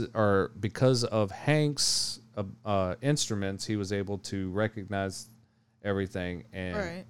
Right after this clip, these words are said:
Speaker 1: it, Charles says Moira's in the middle of it.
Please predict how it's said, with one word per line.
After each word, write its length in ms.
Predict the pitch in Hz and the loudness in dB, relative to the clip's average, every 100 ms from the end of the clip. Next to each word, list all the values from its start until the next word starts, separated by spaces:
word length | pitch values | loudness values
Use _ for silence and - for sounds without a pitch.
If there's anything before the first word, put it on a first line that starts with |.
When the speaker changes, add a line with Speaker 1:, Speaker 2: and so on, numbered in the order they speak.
| - | -12
Speaker 1:
it, 120 | 98 - _ _ _ - | -10 -10 _ _ _ 0
Charles 760 | 123 127 117 107 104 - - - | 4 6 6 4 2 -4 -8 -10
says 420 | - 107 95 92 | 0 2 2 0
Moira's 420 | 101 120 113 98 | 2 4 4 2
in 100 | 95 | 0
the 60 | 90 | -4
middle 320 | 95 98 82 | -4 -4 -6
of 100 | 78 | -10
it. 100 | 73 | -14